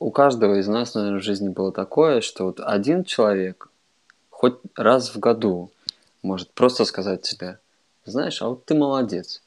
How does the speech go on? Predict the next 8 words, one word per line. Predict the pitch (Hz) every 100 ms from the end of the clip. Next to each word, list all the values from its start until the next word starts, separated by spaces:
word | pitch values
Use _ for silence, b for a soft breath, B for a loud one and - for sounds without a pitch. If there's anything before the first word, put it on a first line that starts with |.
| -
И | 113
вот | 113 110
оно | - 117 113
так | 107 101 - -
раз, | 135 151 - - -
и | 101 95 95 95 -
очень | - 110 - 95
даже | 95 95 92 92